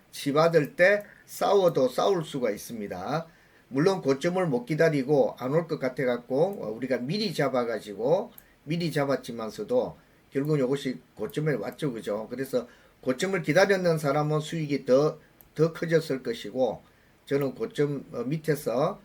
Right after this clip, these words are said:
잡고 위에 올 때 추가를 하고, 어, 이 매도존을 갖다 봤기 때문에,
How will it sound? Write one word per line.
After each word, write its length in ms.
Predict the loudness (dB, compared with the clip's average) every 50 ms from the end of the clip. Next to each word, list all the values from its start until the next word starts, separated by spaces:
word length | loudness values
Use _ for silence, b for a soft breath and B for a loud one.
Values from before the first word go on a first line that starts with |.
| _ _ _
잡고 560 | -6 -4 -4 -4 -4 -2 2 2 2 2 0 -2
위에 220 | -2 0 2 2
올 300 | 2 0 0 -4 -4 -4
때 180 | -2 -2 -2 -4
추가를 460 | -8 -10 -6 -4 -2 0 0 -2 -4
하고, 500 | -6 -8 -6 -4 -2 0 0 0 -2 B B B B B B B -10
어, 220 | -8 -8 -8 -8 -12 _ _ _ _ _ _ -8
이 160 | -4 -2 0
매도존을 460 | 0 0 2 2 2 2 2 2 2
갖다 260 | 2 0 -2 -4 -6 -8
봤기 340 | -8 -10 -10 -10 -12 -10
때문에, 440 | -10 -10 -10 -10 -10 -14 -14 -16 -18